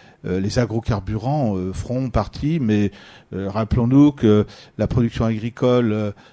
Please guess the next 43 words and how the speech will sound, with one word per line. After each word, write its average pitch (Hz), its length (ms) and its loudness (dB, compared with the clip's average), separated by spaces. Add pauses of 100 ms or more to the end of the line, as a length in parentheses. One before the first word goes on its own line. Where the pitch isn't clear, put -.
(120)
de 110 100 -4
maïs 123 500 0
est 104 220 2
dédiée 120 600 2
à 107 80 4
faire 135 300 2
des 107 140 -2
sacs - 240 -2
en 110 40 0
plastique 110 440 0
pour 113 160 2
les 107 80 4
supermarchés, 120 680 -2
par 101 180 -2
exemple. 98 360 -4
Donc, 98 240 -6
euh, 107 80 0
vous - 420 -18
voyez 113 240 0
que 127 140 -4
derrière 120 380 4
l'agriculture, 113 840 -4
euh, 98 400 -2
aussi, 147 500 -6
il 107 80 -10
y 107 100 -2
a 107 100 -2
des, 95 240 -6
des 92 120 -8
besoins. 87 360 -10
Donc, 101 220 -10
euh, 117 100 2 (460)
la, 117 220 0
la 131 160 -2
part 160 220 4
réservée 135 840 0
à 113 120 -6
la 110 100 -2
biodiversité 113 800 -6
va, 101 320 -2
va 101 160 -4
devenir 104 340 -8
importante. 101 320 -10